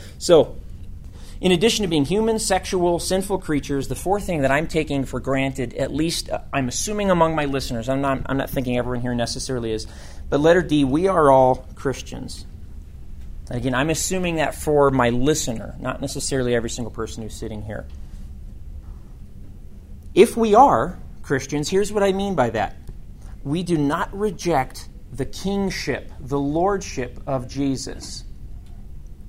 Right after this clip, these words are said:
By that I mean, we are those who earnestly desire to submit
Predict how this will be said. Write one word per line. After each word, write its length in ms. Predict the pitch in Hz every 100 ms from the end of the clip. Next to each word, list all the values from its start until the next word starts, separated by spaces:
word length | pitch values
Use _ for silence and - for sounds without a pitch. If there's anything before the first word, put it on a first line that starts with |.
| - - - - -
By 140 | 139 143
that 240 | 151 180
I 80 | 175
mean, 360 | 139 131 147 - - -
we 200 | 147 185
are 200 | 175 165
those 360 | 147 170 185 -
who 200 | 185 -
earnestly 480 | 175 208 214 220 220
desire 420 | 214 151 135 160
to 120 | -
submit 800 | 135 - 147 127 143 196 - -